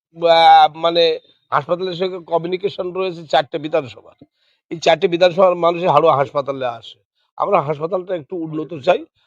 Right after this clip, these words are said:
আর বিশেষ করে হাজী সাহেব একটা স্কুল করে দিয়ে গিয়েছিলেন, সেই স্কুলটা কমপ্লিট আছে, সেখানে টিচার নেই বলে স্কুলটা আমরা চালু করতে পারিনি। সেই স্কুলটা আমরা চালু করার একটা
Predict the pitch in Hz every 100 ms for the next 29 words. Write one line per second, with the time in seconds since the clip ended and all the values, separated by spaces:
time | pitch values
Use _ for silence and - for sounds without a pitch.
0 | _ 123 131 175 247 226 - 156 127 120
1 | 147 156 151 185 196 208 _ _ _ _
2 | 135 156 160 - 220 185 196 180 160 165
3 | 143 143 139 175 170 220 190 160 - 160
4 | 156 143 143 139 156 160 160 - 160 _
5 | _ _ _ - 185 180 147 151 180 170
6 | 175 180 170 170 - 165 170 165 147 143
7 | 139 139 147 160 156 160 165 226 _ _
8 | _ _ _ _ 147 143 135 - 196 175
9 | 185 165 127 123 123 127 127 123 _ _
10 | 127 113 131 123